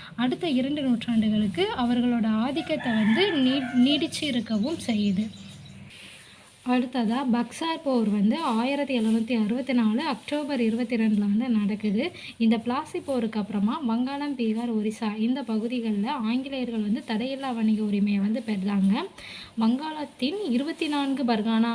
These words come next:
அப்படிங்கிற பகுதியை வந்து ஆங்கிலேயர்கள் வந்து பெற்றாங்க. பிளாசி போருக்கு அப்புறமா வங்காளத்தோ-, வங்காளத்தின் அதி-, அரியணை ஏறினது வந்து மீர் ஜாபர். ஆ, இவர் வந்து ஆங்கிலேயரோட கோரிக்கையை வந்து நிறைவேற்ற தவறுதனால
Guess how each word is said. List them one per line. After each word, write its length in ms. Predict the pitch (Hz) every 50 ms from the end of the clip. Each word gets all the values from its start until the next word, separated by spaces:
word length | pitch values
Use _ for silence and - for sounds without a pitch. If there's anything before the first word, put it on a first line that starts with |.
| 214 208
அப்படிங்கிற 380 | 202 190 214 214 214 208 202 190 196
பகுதியை 540 | 202 202 214 233 277 277 254 277 254 233 208
வந்து 280 | 196 196 202 254 330
ஆங்கிலேயர்கள் 640 | 359 285 240 226 226 226 226 226 220 214 208 208 196
வந்து 220 | 196 190 240 - -
பெற்றாங்க. 480 | 214 202 - - 208 196 190 190 185 - - - - - - - -
பிளாசி 360 | 240 240 254 302 294 - 330 320
போருக்கு 360 | - 262 247 233 214 220 214 196
அப்புறமா 480 | 190 196 202 196 196 202 254 311 330 262 214
வங்காளத்தோ-, 840 | 214 220 247 269 285 302 294 285 277 - 269 262 254 240 214 214 208
வங்காளத்தின் 720 | 214 220 233 247 294 294 294 294 294 277 - 330 330 320 294 247
அதி-, 140 | 233 233 240
அரியணை 600 | 220 214 214 220 262 277 277 269 269 262 240 226
ஏறினது 440 | 226 214 220 214 214 214 202 202 202
வந்து 280 | 196 196 208 233 330 339
மீர் 360 | 269 233 226 254 285 302 254
ஜாபர். 580 | 226 208 208 196 190 196 185 185 214 269 339 349 - - - - - - - - - - 220
ஆ, 460 | 220 220 220 220 214 214 208 208 220 -
இவர் 320 | 262 269 269 302 294 285
வந்து 220 | 269 233 220 262 339 349
ஆங்கிலேயரோட 720 | 285 226 233 269 285 294 285 294 285 277 269 262 233 226 214 -
கோரிக்கையை 440 | 233 226 240 262 247 - 247 226 214
வந்து 180 | 208 233 285
நிறைவேற்ற 500 | 269 247 220 220 233 240 240 226 233 233
தவறுதனால 840 | 220 - 202 190 190 202 202 226 214 208 202 196 196 190 190 185 185